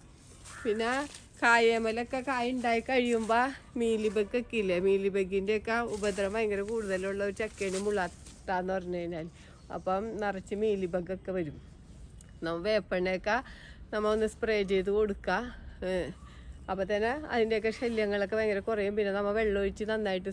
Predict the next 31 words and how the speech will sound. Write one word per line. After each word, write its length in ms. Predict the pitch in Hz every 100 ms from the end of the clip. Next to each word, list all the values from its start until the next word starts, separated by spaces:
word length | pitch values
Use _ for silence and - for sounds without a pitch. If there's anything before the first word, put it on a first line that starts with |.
| -
സ്പ്രേ 220 | 208 214 190
ചെയ്യുക 440 | 170 208 180 170 - 180
കേട്ടാ. 280 | 180 175 165 - - - - 240
കായ 200 | 202 208
ഉണ്ടാവുമ്പോ 360 | 220 208 196
തന്നെ 220 | 196 202 208
നന്നായിട്ട് 360 | 214 190 190
വെള്ളമൊഴിച്ച് 500 | 202 208 185 190 190 196
സ്പ്രേ 220 | - 208 202 165
ചെയ്യുക. 240 | 202 185 185
കണ്ട, 180 | 185 160 - - -
ഇതൊക്കെ 240 | 202 196 220
മുള്ളാത്തയുടെ 640 | 226 214 196 190 185 208 262 - - - -
ചക്കകളാണ്. 540 | 202 - 190 190 185
ഉണ്ടായി 300 | 196 196 196
വരുമ്പോ 280 | 226 240 233 233
നല്ല 140 | 233
കരിം 360 | 226 247 220 214
പച്ച 240 | 240 - 226
കളറിലായിരിക്കുള്ളൂ. 1000 | 240 240 208 196 202 214 185 165 180 175
വലിയ 280 | 175 190 233
ചക്ക 220 | 277 262
വരെ 180 | 254 254 262
ഉണ്ടാവും 320 | 247 233 220
ട്ടോ. 160 | 208 170 180
ഒരു 160 | 185 208 226
രണ്ട് 260 | 214 202 196
കിലോ 340 | 226 220 233 254 - - - 226
വരെയുള്ള 340 | 220 233 233
ചക്കകൾ 520 | 262 262 - 220 214 233
ഉണ്ടാവും 480 | 240 208 196 196